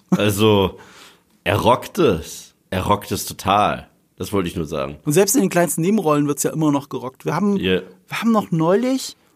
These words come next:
Speaker 2: haben wir über den Captain geredet, der seinen Sohn verliert. Der hat
Speaker 1: Genau.
Speaker 2: ja auch nur so wenig Momente und man möchte am liebsten mitschreien und weinen, wenn er seinen Sohn verliert.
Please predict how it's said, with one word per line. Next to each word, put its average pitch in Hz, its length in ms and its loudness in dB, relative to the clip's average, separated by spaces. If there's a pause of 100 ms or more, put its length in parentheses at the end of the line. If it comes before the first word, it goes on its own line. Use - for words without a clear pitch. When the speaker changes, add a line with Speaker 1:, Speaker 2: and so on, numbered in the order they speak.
(280)
Speaker 2:
haben 208 240 -2
wir 202 80 4
über 196 180 2
den 165 160 -2
Captain - 380 -4
geredet, 165 340 -2
der 165 80 0
seinen 156 200 0
Sohn 151 220 -4
verliert. 120 460 -10
Der 98 220 -2
hat 107 100 4
Speaker 1:
Genau. - 40 4
Speaker 2:
ja - 80 4
auch 254 80 2
nur 269 120 6
so 214 160 -2
wenig 240 240 2
Momente 233 500 0
und 202 100 0
man 185 120 2
möchte 214 240 -2
am 190 60 0
liebsten 196 480 -2 (260)
mitschreien 185 720 2
und 151 160 -4
weinen, 190 380 2
wenn 170 80 -4
er 165 160 0
seinen 156 240 0
Sohn 147 180 2
verliert. 147 460 -2